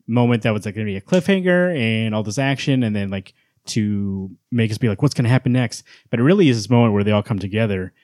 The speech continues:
and you get this happy moment where it's a moment of peace, and now we get this break. But then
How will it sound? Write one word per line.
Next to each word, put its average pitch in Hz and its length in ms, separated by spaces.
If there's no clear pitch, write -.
and 120 80
you 113 80
get 98 100
this 104 140
happy 120 340
moment 98 580
where 110 140
it's 98 120
a 110 40
moment 107 240
of 90 100
peace, 117 460
and 101 80
now 101 100
we 101 80
get 98 120
this 92 120
break. 110 500
But - 140
then 104 500